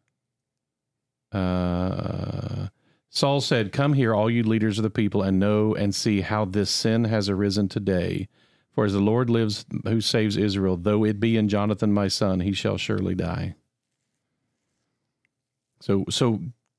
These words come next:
God is not giving Saul the answer he wants. He's either somehow not communicating with him at all, or he's telling him no. And Saul wants to know.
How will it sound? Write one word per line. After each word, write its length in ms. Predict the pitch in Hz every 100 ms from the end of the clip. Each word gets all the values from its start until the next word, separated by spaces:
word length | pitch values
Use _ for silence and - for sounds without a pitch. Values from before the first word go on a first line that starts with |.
| -
God 280 | 135 131 127
is 120 | 107
not 280 | 123 123 123
giving 260 | 131 123
Saul 300 | 104 120 113
the 200 | 104 104
answer 240 | 107 101 104
he 120 | 110
wants. 520 | 101 95 85 - - _ _
He's 180 | 113 104
either 180 | 113 107
somehow 320 | 139 123 113
not 240 | 110 107
communicating 560 | - 113 113 101 107 101
with 160 | 98
him 100 | 104
at 100 | 95
all, 360 | 98 98 98 143
or 140 | 131 95
he's 140 | 92
telling 260 | - 104 95
him 120 | 90
no. 480 | 107 104 85 90 95 _ _ _ _ _ _
And 140 | 101 95
Saul 340 | - 117 117
wants 240 | 104 107 -
to 100 | 117
know. 560 | 98 98 90 80 92